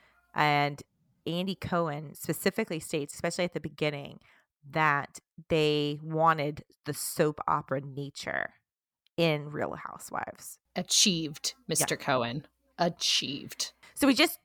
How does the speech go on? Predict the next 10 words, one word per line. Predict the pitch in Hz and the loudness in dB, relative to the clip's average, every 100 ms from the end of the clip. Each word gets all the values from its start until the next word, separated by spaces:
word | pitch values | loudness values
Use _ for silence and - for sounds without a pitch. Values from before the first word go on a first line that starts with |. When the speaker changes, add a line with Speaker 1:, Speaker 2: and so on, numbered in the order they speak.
| _ - | _ -2
Speaker 1:
chatted | 262 240 240 254 | 6 10 10 6
about | 185 180 180 170 - | 6 10 12 10 6
Miss | 175 170 - - | -2 -4 -4 -10
Susan | - 170 180 165 170 | -4 -2 0 -2 -4
Lucci | 214 285 - 262 254 240 | 0 0 2 0 0 0
and | 180 170 | 0 0
how | - 165 165 160 156 160 | 0 2 6 6 4 2
she | - - 180 | -4 -4 -4
won | 160 175 185 180 175 180 180 _ _ _ | -2 2 4 4 2 0 -6 _ _ _
once | 147 160 190 202 - - | 0 2 0 -4 -8 -8